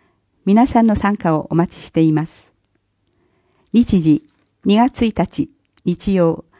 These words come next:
午後一時から三時三十分。受付は午後零時三十分から、入場無料です。場所、ダイヤモンドホール、玉戸一ゼロ五三の四。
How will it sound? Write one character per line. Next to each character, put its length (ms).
午 140
後 140
一 240
時 80
か 160
ら 100
三 240
時 100
三 240
十 140
分。 340
受 220
付 300
は 320
午 160
後 260
零 220
時 100
三 240
十 140
分 260
か 160
ら、 180
入 200
場 200
無 140
料 200
で 140
す。 260
場 140
所、 300
ダ 120
イ 80
ヤ 100
モ 140
ン 60
ド 100
ホ 240
ー 40
ル、 200
玉 320
戸 240
一 260
ゼ 160
ロ 260
五 220
三 320
の 120
四。 340